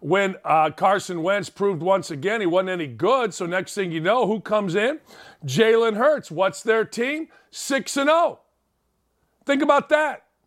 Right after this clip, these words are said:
Backup. Dak Prescott, Cowboys, highest scoring team when Dak's in. All that kind of no-, uh, nonsense. You know what he was drafted as? A backup to Tony Romo. You know what he ended up doing? Getting his chance, beating out To-,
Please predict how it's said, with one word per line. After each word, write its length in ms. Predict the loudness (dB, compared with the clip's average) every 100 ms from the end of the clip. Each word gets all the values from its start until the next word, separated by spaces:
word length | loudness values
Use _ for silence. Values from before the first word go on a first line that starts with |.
| _
Backup. 720 | 2 2 2 0 0 -2 _ _ _ _
Dak 320 | 0 2 0
Prescott, 760 | 0 2 2 0 0 0 -2 -4
Cowboys, 640 | 2 2 2 2 0 -2
highest 380 | 0 0 0 -4
scoring 340 | 0 0 0
team 300 | -6 -4 -2
when 180 | -4 -2
Dak's 380 | 2 2 0 -6
in. 120 | -8
All 280 | 0 2 4
that 240 | 2 -2
kind 260 | -2 -2 -2
of 60 |
no-, 260 | -2 0 2
uh, 220 | 2 2
nonsense. 680 | 2 2 0 0 -4 -8 -8 _ _ _ -6
You 100 | 0
know 120 | 2
what 80 | 2
he 100 | 0
was 160 | -2
drafted 460 | 2 2 2 -2 -2
as? 380 | -2 0 -4 -8 _ _ _ 0
A 120 | 2
backup 680 | 2 0 0 2 0 0 _ _ _ _ _
to 100 | -8
Tony 360 | -2 2 2 2
Romo. 400 | 2 2 2 -2
You 100 | -2
know 60 |
what 80 | -2
he 100 | 0
ended 200 | 0 0
up 140 | -2 0
doing? 420 | -2 0 -2 -4 _ _
Getting 280 | -8 -2 0
his 160 | 0 -2
chance, 500 | 0 2 4 0 -4 _ _ -10
beating 360 | -6 -4 0
out 240 | 2 2 0
To-, 240 | 0 0